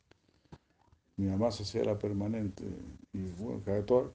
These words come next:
como casi, casi todas las semanas tenía que hacerse la permanente. <laughs>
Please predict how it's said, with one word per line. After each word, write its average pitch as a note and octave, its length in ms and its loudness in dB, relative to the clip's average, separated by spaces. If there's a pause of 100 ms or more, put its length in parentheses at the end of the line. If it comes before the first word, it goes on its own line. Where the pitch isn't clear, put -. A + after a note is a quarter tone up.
(880)
como G2+ 180 -2
casi, G#2+ 300 -4
casi G2+ 460 -2
todas B2 200 6
las A#2+ 120 4
semanas A#2+ 380 2
tenía A2+ 160 0
que A2+ 60 -4
hacerse A2 300 -2
la A2 100 0
permanente. A2+ 720 0 (2750)
<laughs> E3+ 400 12